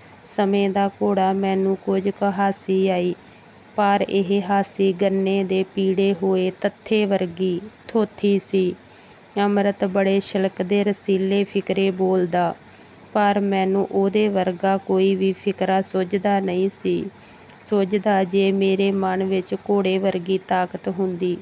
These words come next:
ਸਮੇਂ ਦੇ ਚਿੱਟੇ ਘੋੜੇ ਵਰਗੀ। ਉਹੋ ਜਿਹਾ ਜਲ ਜਲਾਓ ਮਨ ਦਾ ਮੀਟਿਆ ਹੋਇਆ ਸੀ। ਦਿਓਦਾਰਾਂ ਵਿੱਚ ਬੈਠੀ ਆਥਣ, ਅੰਤਾਂ ਦੀ ਉਦਾਸ ਗਮਗੀਨ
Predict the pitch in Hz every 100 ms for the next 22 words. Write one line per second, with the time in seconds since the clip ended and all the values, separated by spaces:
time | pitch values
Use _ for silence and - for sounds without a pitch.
0 | - - - - - - 208 202 196 202
1 | 190 190 185 - - 208 202 - 202 185
2 | 180 185 180 170 180 180 - - - -
3 | - - 208 208 220 214 190 190 190 190
4 | - 196 - - - - 180 202 190 196
5 | 180 190 180 170 - - - - - -
6 | - 202 196 196 202 196 190 190 190 190
7 | 185 - 202 196 196 190 180 185 - 190
8 | 175 - - - - - 190 202 202 180
9 | 190 185 190 196 190 180 - 175 190 185
10 | - 202 196 185 180 - 180 165 190 -
11 | - - - 202 202 190 208 202 196 190
12 | - 190 180 190 190 202 - 185 196 185
13 | 175 180 175 185 180